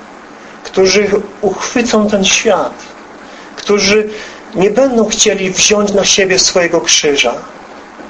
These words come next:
którzy nie będą gotowi, żeby zaprzeć się samych siebie i którzy będą chcieli zachować swoje życie, zachować swą duszę, ale stracą ją.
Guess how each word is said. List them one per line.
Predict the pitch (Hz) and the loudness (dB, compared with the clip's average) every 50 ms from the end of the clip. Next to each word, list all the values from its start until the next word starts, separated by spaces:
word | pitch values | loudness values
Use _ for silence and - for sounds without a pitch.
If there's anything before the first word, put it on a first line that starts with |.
| - - - - - - - - - - - - - | -20 -20 -20 -20 -20 -20 -20 -20 -20 -20 -18 -8 -2
którzy | - 202 196 226 | 0 0 2 2
nie | 226 233 240 | 2 2 2
będą | 220 247 254 247 240 240 233 226 | 2 2 0 2 2 4 2 4
gotowi, | 220 214 - 220 220 208 214 202 | 2 0 2 2 2 2 2 2
żeby | 196 202 196 196 190 | 2 2 2 2 2
zaprzeć | 190 - - 202 - - - - 147 143 - | 2 2 2 0 0 0 -2 0 0 0 0
się | - 156 147 | 0 0 2
samych | - - 156 135 131 131 123 - | 2 2 0 0 0 -2 -2 -2
siebie | - - 127 120 113 107 107 - - - - - - - - - - - - - - - - - - - - - - - - - - - | -2 -2 -2 -4 -4 -8 -10 -12 -12 -16 -20 -20 -20 -20 -20 -20 -20 -20 -20 -20 -20 -20 -20 -20 -20 -20 -20 -20 -20 -20 -20 -16 -14 -12
i | 165 | -8
którzy | - - 190 180 185 190 | -2 0 0 2 2 2
będą | 190 196 196 190 185 | 2 2 2 2 0
chcieli | 185 - - 214 190 175 170 | 0 0 0 0 0 0 -2
zachować | - 165 160 - - - 262 269 220 139 110 - - | 0 0 0 0 0 0 0 0 0 -2 -2 -4 -4
swoje | - - - 123 120 120 120 | -6 -4 -4 -4 -4 -6 -6
życie, | - - 127 123 - - - 131 131 - - - - - - - - - - - - - - - - - - - - | -8 -8 -8 -8 -8 -8 -8 -8 -8 -10 -14 -18 -20 -20 -20 -20 -20 -20 -20 -20 -20 -20 -20 -20 -20 -20 -18 -12 -6
zachować | 151 - 170 156 - - - 262 214 180 156 - | -4 -2 -2 0 0 0 0 0 2 2 0 0
swą | - - - 147 135 123 | 0 0 2 0 0 0
duszę, | 127 139 127 123 - - - 113 120 - - - - - - - - - - - - - - - - - - - | 0 0 0 0 0 0 2 0 0 -2 -4 -8 -16 -20 -20 -20 -20 -20 -20 -20 -20 -20 -20 -20 -20 -18 -14 -10
ale | - - - | -8 -4 -2
stracą | - - - - - 190 - - - - - 139 | 0 0 0 0 -2 -2 -2 -4 -6 -6 -6 -4
ją. | - 110 - | -6 -6 -8